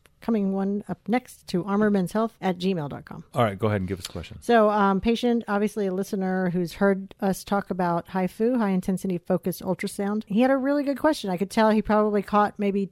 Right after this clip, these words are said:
Speaker 1: tidbits of different segments. And his question was, "Does haifu help with swollen prostates?"
Speaker 2: Well, that's a great question. So haifu, or high intensity focused ultrasound, is a relatively new but incredibly well tested,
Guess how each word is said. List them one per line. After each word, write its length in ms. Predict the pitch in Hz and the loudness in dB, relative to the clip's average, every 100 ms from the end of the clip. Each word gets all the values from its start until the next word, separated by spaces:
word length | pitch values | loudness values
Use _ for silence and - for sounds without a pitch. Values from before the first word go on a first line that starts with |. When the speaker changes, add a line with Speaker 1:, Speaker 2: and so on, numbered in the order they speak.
| - | -2
Speaker 1:
tidbits 460 | 214 196 214 - | -2 0 0 -2
of 280 | - 190 175 - - | -6 -4 -4 -8 -8
different 380 | 180 185 196 - | -4 -2 -4 -2
segments. 560 | 196 196 233 262 - - | -2 0 0 -2 -8 -2
And 200 | 196 185 | 2 4
his 140 | 202 | 2
question 440 | - 220 208 208 190 | 2 2 2 0 2
was, 360 | 175 170 170 - | 2 0 -2 2
"Does 220 | 190 170 | 2 2
haifu 760 | - 233 269 - 208 196 202 202 | 2 4 2 0 2 4 2 0
help 320 | 214 220 - | 2 2 4
with 360 | 185 175 165 _ - | 2 2 -2 _ -10
swollen 600 | - 196 196 202 208 196 | 0 2 2 2 -2 -4
prostates?" 680 | - 165 156 - - - - - | -4 -4 -4 -8 -14 -16 -20 -20
Speaker 2:
Well, 160 | 240 175 | -10 -6
that's 160 | 123 | -2
a 60 | 107 | -2
great 200 | 104 101 | -2 -4
question. 400 | - 139 92 85 | -6 -8 -8 -4
So 220 | - 104 | 0 0
haifu, 440 | 98 139 160 - 107 | 0 -2 -2 -2 0
or 140 | 92 | 0
high 200 | - 113 | 0 0
intensity 480 | 123 120 107 - 104 | 0 0 -2 -2 -6
focused 380 | - 95 104 98 | -2 -2 -2 -6
ultrasound, 640 | 90 - - 82 78 87 | -6 -8 -8 -8 -8 -8
is 160 | - 110 | -2 2
a 80 | 107 | 4
relatively 300 | 113 127 135 135 127 127 | 4 2 0 -4 -2 0
new 340 | 107 107 110 | 2 2 0
but 200 | 113 98 92 | -2 -2 -2
incredibly 540 | 87 110 107 98 92 | -2 -2 -2 0 -2
well 260 | 85 85 85 | -2 -4 -6
tested, 560 | - 95 - 90 80 | -6 -6 -6 -8 -8